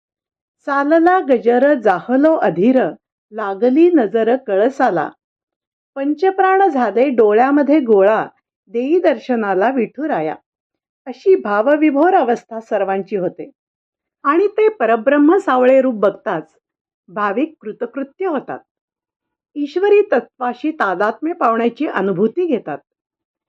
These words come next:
अशी ही धार्मिकतेबरोबरच सामाजिक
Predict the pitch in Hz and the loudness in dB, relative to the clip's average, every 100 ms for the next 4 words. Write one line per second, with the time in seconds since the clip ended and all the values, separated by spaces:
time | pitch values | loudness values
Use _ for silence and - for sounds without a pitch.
0 | _ _ - 294 294 370 381 392 254 220 | _ _ -14 -8 -2 2 2 2 0 0
1 | 240 285 - 311 269 233 233 247 247 170 | 0 0 -2 -8 -4 0 0 2 0 -2
2 | _ _ _ _ _ - 233 240 269 254 | _ _ _ _ _ -8 -4 -2 -2 2
3 | 359 | 0